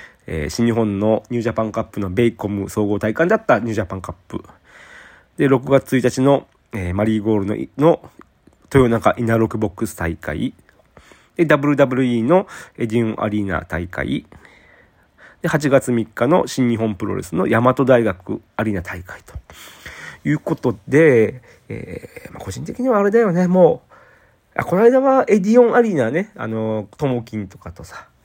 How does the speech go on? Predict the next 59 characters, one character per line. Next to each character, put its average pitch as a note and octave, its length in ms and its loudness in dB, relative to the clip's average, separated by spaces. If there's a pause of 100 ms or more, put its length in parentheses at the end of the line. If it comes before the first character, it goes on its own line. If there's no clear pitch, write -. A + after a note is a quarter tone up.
(520)
あ - 60 -20
と、 - 240 -20
と C3+ 140 -12
も A#2+ 140 -10
き G2+ 120 -12
ん F#2 40 -12
と D3 100 0
か B2+ 80 4
じ F#2+ 60 0
ゃ E2+ 40 -2
な E2 60 -6
い、 - 40 -14
と C#3 120 -4
も B2+ 160 -2
き A2+ 160 -10
ん G#2+ 100 -8
と、 F#3 460 0 (2000)
怪 B2 220 0
盗 C3+ 180 0
セ - 80 0
ロ A#2+ 120 4
さ D2 100 -6
ん C#2 80 -10
と - 80 -10
行 - 100 -10
っ - 20 -20
た - 120 -8
か F#2+ 100 -6
ら、 G2 260 -2 (720)
楽 D3 140 4
し - 60 -4
か - 100 -2
っ - 60 -4
た - 80 -10
ん D2+ 60 -8
だ E2 100 -6
け A2 100 -8
ど、 D#3 280 6 (500)
で - 100 -10
も - 140 -8
な F#2 160 -10
ん D3+ 100 -12
だ - 100 -10
か B3+ 160 -6
ん D#4 80 -2
だ C4+ 60 0
で E3+ 100 -2
家 D3+ 220 -2
か F#3 180 -6
ら C#3 380 -6 (640)
ラ A#2+ 180 -4
ン G3 220 -2
ニ G3+ 80 -2
ン G#3 160 0
グ G#3 100 -2
で G3 180 0
行 F#3+ 100 -10
け F#3+ 120 2
る。 F3+ 200 -4